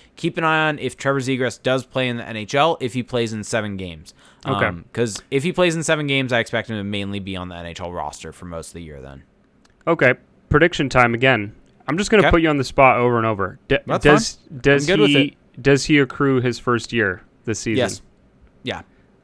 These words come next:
Speaker 2: I
Speaker 1: I
Speaker 2: think
Speaker 1: think
Speaker 2: so
Speaker 1: so.
Speaker 2: too. I think that the Ducks need, again, we, we haven't even seen him play yet in the World Junior, but I think, I would imagine he's gonna light it up there as a returning player in a bigger role. I think the Ducks are gonna be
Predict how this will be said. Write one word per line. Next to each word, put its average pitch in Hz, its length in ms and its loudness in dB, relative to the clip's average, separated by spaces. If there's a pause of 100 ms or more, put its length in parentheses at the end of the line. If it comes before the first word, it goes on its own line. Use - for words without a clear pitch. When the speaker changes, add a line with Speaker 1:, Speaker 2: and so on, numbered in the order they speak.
(220)
Speaker 2:
I 156 60 6
Speaker 1:
I - 20 8
Speaker 2:
think 170 80 4
Speaker 1:
think 160 140 2
Speaker 2:
so 120 140 0
Speaker 1:
so. - 20 2
Speaker 2:
too. 104 400 -2
I 160 100 6
think 185 240 2
that 175 160 0
the 143 60 0
Ducks 123 540 -2 (120)
need, 120 380 -4 (580)
again, 151 440 2
we, 165 100 2
we 165 200 6
haven't 170 300 6
even 160 180 4
seen 147 200 -2
him 135 140 -2
play 143 220 4
yet 123 120 6
in 131 80 0
the 127 80 -2
World 120 220 2
Junior, 120 340 0
but 120 160 0
I 120 80 4
think, 143 320 -2 (480)
I 170 120 10
would 180 120 12
imagine 139 340 8
he's 131 120 0
gonna 123 220 2
light 117 200 6
it 107 80 0
up 110 200 2
there 107 460 6 (220)
as 117 200 0
a 120 60 2
returning 113 440 2
player 104 460 4
in 123 140 -6
a 107 60 -4
bigger 110 300 0
role. 104 400 2 (360)
I 113 120 2
think 117 160 -2
the 120 80 4
Ducks 110 340 2
are 117 60 -2
gonna 110 200 -2
be 107 460 -2